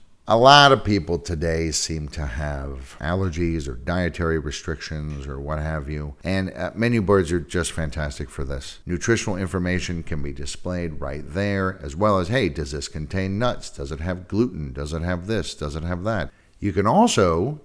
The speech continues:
use the screen real estate of your digital signs to sort of boost interest in other things in the facility. And you're not printing flyers, you're not printing posters, you're not printing menus. So you're saving money, you're saving time.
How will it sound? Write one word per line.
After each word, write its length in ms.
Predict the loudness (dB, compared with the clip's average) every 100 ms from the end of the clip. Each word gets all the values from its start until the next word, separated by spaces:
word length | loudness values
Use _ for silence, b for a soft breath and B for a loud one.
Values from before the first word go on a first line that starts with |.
| -8
use 480 | 0 4 4 2 0
the 120 | -4
screen 380 | -2 0 0 0
real 260 | 0 0
estate 460 | 0 -2 -4 -4 -6
of 240 | -2 -2 -2
your 100 | -6
digital 440 | -8 -10 -10 -12
signs 520 | -10 -8 -8 -8 -12 -12
to 320 | -2 0 2
sort 380 | -2 -4 -4 -2
of 260 | -2 -6 -12 -10
boost 420 | -2 -2 -2 -6
interest 560 | -8 -6 -4 -4 -4 -10
in 360 | -8 -6 -6 -8 0
other 300 | 2 2 0
things 580 | -2 -10 -12 -18 -20 -20 -14
in 140 | -10
the 80 | -10
facility. 680 | -10 -12 -10 -10 -10 -12 -16 -16 -6
And 120 | -4
you're 80 | 0
not 240 | 0 0
printing 420 | 0 0 0 -2 -6 -8
flyers, 520 | -4 -2 -2 -2 -4
you're 80 | -4
not 220 | -4 -4
printing 380 | -6 -4 -6 -8
posters, 600 | -6 -6 -6 -6 -8 -6
you're 100 | -4
not 300 | -4 -6 -6
printing 500 | -6 -4 -4 -4 -2
menus. 720 | -2 0 -2 -4 -10 -14 -14
So 140 | -4
you're 140 | -2 0
saving 420 | 4 6 4 0
money, 360 | -2 -4 -8 -10
you're 100 | -8
saving 520 | -4 2 4 4 0 -6
time. 640 | -10 -10 -8 -10 -10 -12